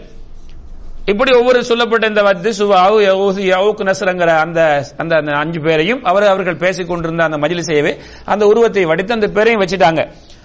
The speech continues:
அது அவர்கள் யாரும், இந்த சொல்லப்பட்டவர்கள், இந்த, இந்த ஐந்து பேர்களும் அந்த சிலைகளும்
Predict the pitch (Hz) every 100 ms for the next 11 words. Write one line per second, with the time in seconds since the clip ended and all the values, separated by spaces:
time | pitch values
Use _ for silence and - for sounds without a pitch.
0 | - 170 220 233 196 226 233 220 214 226
1 | 247 247 - - 180 170 214 233 220 202
2 | 208 196 190 175 170 165 160 180 214 202
3 | 175 202 185 233 277 175 180 208 214 214
4 | 277 294